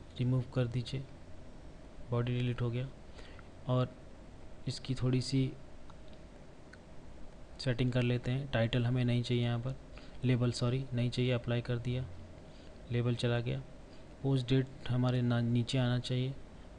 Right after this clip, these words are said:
उसकी reordering कर देते हैं। या image आपको first में चाहिए तो आप कर सकते हैं, Save कर दीजिए। देखिए image आ गई, Title आ गया उसका।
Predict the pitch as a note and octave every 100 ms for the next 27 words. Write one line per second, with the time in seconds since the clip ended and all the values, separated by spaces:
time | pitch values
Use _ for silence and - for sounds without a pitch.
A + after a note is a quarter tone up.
0 | - A#2 - B2+ A#2+ B2 A#2+ B2 B2 B2
1 | A#2 A#2 - B2 C3+ - - - - -
2 | - - - - - - - - - -
3 | - - - - - - - - - -
4 | - - - - - - A#2+ B2+ - C3+
5 | B2+ C3+ C3 B2 - B2+ C3 - - B2+
6 | A#2+ B2 B2 B2 A#2+ - B2 B2+ - C3
7 | C#3+ - - - - - - - B2 B2
8 | B2+ A#2+ B2 - C#3 - - - - -
9 | - - - - - - - A#2+ A#2 A#2+
10 | A#2+ B2 B2 A#2+ C3+ C3+ - - - -
11 | - - - - - - - A2+ A2+ A#2+
12 | B2 B2 B2 A#2+ - C3+